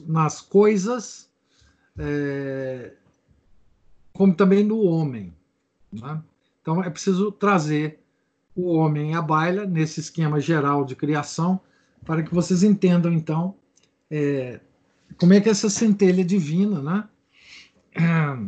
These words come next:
é aprisionada na matéria. É, não é só no homem que é aprisionada a centelha divina. O homem tem um papel especial em relação à centelha divina,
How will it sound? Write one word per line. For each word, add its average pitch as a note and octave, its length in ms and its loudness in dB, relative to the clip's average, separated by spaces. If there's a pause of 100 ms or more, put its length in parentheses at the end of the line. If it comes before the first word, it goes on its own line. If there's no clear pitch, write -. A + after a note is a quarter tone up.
(1300)
é E3 120 0
aprisionada D#3 800 0
na D#3+ 100 -2
matéria. B2+ 580 -6 (1400)
É, D#3+ 680 -4 (960)
não G3+ 240 2
é A#3 100 4
só A#3 320 0
no G3+ 160 4
homem F#3+ 340 4
que F3+ 120 0
é - 20 4
aprisionada D3+ 880 -2
a C#3 100 -8
centelha D3 480 -4
divina. A#2+ 460 -6 (680)
O D3 100 0
homem G3 300 6
tem A3 120 2
um G#3 60 4
papel F#3+ 340 2
especial F#3 680 2
em F3+ 40 4
relação E3 520 -2
à C#3 60 -6
centelha B2 640 -6
divina, C3 640 -2